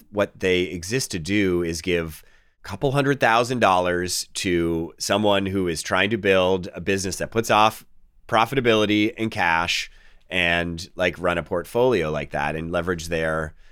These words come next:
uh, networks and their relationships and their expertise and all that to do that. Most small businesses don't have access to,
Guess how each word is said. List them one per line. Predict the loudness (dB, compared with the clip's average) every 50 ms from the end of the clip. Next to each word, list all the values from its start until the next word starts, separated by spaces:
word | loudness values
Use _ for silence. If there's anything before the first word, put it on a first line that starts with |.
| -20 -20 -20 -14 -8
uh, | -4 -2 -2 -2 -4 -4
networks | -4 -4 -4 -2 -2 -2 -2 -2 -4 -6 -8 -8
and | -8 -8 -8 -6 -4
their | -4 -2 -2 -2 -2
relationships | -4 -4 -4 -4 -4 -6 -8 -8 -8 -8 -8 -8 -10
and | -8 -6
their | -6
expertise | -6 -8 -10 -12 -14 -10 -6 -6 -6 -4
and | -4
all | -4 -4
that | -4 -4 -6 -8
to | -10 -12
do | -6 -4 -2 0
that. | 0 0 0 -2 -2 -4 _ -18 -20 -20 -20 -20 _ -8
Most | -2 2 2 4 4 2 0 -2
small | 0 2 4 4 4 4
businesses | 2 0 0 -2 -2 -2 -4 -4 -4 -4 -4 -4 -4 -4 -4 -6 -8 -10
don't | -6 -2 0 0 0 0 -4 -8 -6
have | -2 -2 0 2 2
access | 2 2 0 -2 -2 -2 -2 -2 -2 -4 -6 -8
to, | -8 -6 -2 0 0 0 0 0 -2 -2 -4 -4 -6 -8 -10